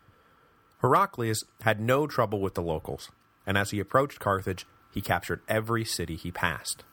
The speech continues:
Meanwhile, up north,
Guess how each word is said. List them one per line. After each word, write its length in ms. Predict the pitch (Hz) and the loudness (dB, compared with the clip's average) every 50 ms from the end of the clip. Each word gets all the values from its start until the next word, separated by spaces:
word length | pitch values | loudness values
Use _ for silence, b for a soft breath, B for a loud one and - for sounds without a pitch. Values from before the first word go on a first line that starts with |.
| _ _ _ _ _ _ b b b b b b b b b b b b b b _ _ _ _ _ _ _ _ _ _ _ - | _ _ _ _ _ _ b b b b b b b b b b b b b b _ _ _ _ _ _ _ _ _ _ _ -2
Meanwhile, 560 | - 127 160 165 143 113 104 95 92 92 90 | 0 2 2 2 2 2 2 2 2 2 0
up 140 | 90 - - | -2 -2 -2
north, 380 | 107 127 165 175 123 98 98 | 0 0 2 2 2 0 -2